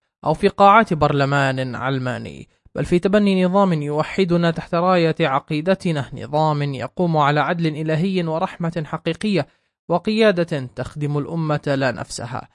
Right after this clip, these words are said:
إن بنغلاديش لا تنتظر حزباً علمانياً آخر، بل تنتظر التغيير الحق الذي لا يتحقق إلا بإقامة الخلافة الراشدة على منهاج النبوة،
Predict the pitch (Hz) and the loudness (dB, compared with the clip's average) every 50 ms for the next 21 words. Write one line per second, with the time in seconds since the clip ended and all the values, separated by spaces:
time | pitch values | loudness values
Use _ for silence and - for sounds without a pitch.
0 | _ _ _ _ _ - - 90 90 101 123 135 139 131 131 127 120 131 - - | _ _ _ _ _ -18 -14 -12 -6 -4 -2 -2 0 0 -2 -2 -2 -4 -6 -6
1 | 110 95 - 127 127 127 - 143 147 143 143 139 139 135 - 160 160 151 143 139 | -8 -8 -6 -6 -8 -4 -2 -2 -2 0 -2 -2 -2 -2 -2 -4 -4 -2 -4 -4
2 | 139 135 123 139 143 139 139 151 160 165 160 147 151 170 175 - - 160 151 143 | -4 -2 -2 -2 -2 -2 -4 -2 -2 -2 -2 -2 0 0 0 0 0 -2 -4 -4
3 | 143 196 175 - - 147 147 143 170 165 156 160 151 147 - - 151 151 175 180 | -4 -6 -8 -8 -8 -8 -8 -6 -6 -4 -4 -4 -6 -6 -6 -8 -6 -4 -4 -2
4 | 170 160 147 - - 170 170 - _ - - - 156 156 165 170 170 175 170 170 | -2 -2 -4 -4 -4 -6 -6 -6 _ -20 -16 -10 -8 -6 -4 -4 -2 -2 -2 0
5 | 170 170 170 170 170 170 160 - 185 - - 170 160 - - 175 156 - - 214 | 0 0 0 0 -2 -4 -4 -2 -4 -4 -4 -6 -8 -6 -6 -6 -6 -4 -4 0
6 | 196 180 165 156 147 151 156 - 175 165 160 160 - 160 147 - 165 151 156 147 | 0 2 2 0 0 -4 -2 -2 -2 -2 0 -2 -6 -6 -6 -4 -4 -2 -2 -2
7 | 147 143 - 151 147 143 143 - 156 151 151 143 - 147 139 143 143 143 143 147 | -2 -4 -4 -4 -4 -4 -4 -4 -6 -6 -6 -4 -4 -2 -2 -2 -2 -4 -4 -4
8 | 139 156 156 143 147 151 160 170 190 196 185 147 - | -2 -2 -2 -4 -4 -6 -6 -4 0 2 2 2 2